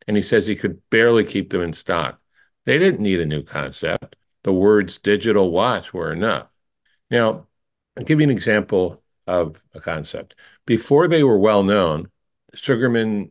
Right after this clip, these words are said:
introduced home smoke detectors to the market. His concept, which he uses as a headline,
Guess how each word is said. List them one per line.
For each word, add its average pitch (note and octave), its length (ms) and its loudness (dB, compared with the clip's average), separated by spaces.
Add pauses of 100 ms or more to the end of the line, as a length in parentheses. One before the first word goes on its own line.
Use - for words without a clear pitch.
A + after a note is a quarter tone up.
(140)
introduced G#2+ 640 -2
home G#2+ 320 0
smoke G#2 340 -4
detectors - 680 -6
to - 240 -10
the E2 100 -6
market. C#2+ 440 -6 (520)
His A2+ 140 -2
concept, C3+ 600 -2
which G#2 140 -4
he G#2+ 80 -2
uses F2+ 320 -4
as G2+ 60 2
a - 20 -6
headline, F#2 540 -2